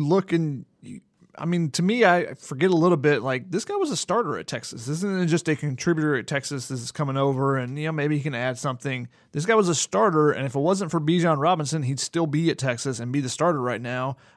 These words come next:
I think the pressure Bijan put on him and the, the fumbles, then, you know, forced him out of that starting role. So I, I think he's gonna come in and you know, he's gonna be one of those two backs. Mike Jinks talked about, "Hey, we wanna have two backs. We wanna be established,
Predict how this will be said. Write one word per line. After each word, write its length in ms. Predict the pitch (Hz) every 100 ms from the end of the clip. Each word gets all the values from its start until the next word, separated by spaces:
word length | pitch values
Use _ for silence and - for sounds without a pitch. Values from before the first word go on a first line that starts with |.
| -
I 60 |
think 180 | 127 139
the 80 | 127
pressure 360 | - 156 160 151
Bijan 400 | 156 151 151 139
put 100 | 151
on 140 | 151
him 80 | 151
and 100 | 135 117
the, 160 | 107 -
the 120 | 143
fumbles, 560 | 131 156 170 160 147 - _ _
then, 580 | - 127 147 151 151 127 - _ -
you 80 | 127
know, 120 | 110
forced 320 | - 160 -
him 80 | 147
out 140 | 135 170
of 60 |
that 120 | 147
starting 280 | 135 147 139
role. 360 | 131 127 135 127 _ _ _
So 220 | - 139
I, 220 | 90 123 -
I 100 | 147
think 160 | 190
he's 140 | 190 190
gonna 120 | 180
come 240 | 190 165
in 260 | 156 165 170
and 500 | 120 139 143 139 131 - _ _ _ _ _ -
you 80 | 143
know, 80 |
he's 180 | 131 170
gonna 160 | 185 185
be 100 | 196
one 180 | 165 175
of 40 |
those 120 | 175 -
two 140 | 180
backs. 340 | 156 147 -
Mike 160 | - 139
Jinks 240 | 131 147
talked 240 | - 147 -
about, 320 | 135 139 -
"Hey, 400 | 123 151 156 151
we 100 | 139
wanna 180 | 135 147
have 160 | 135 135
two 160 | 165 156
backs. 320 | 147 147 -
We 60 |
wanna 140 | 135 131
be 120 | 135
established, 720 | 123 - 151 147 147 147 -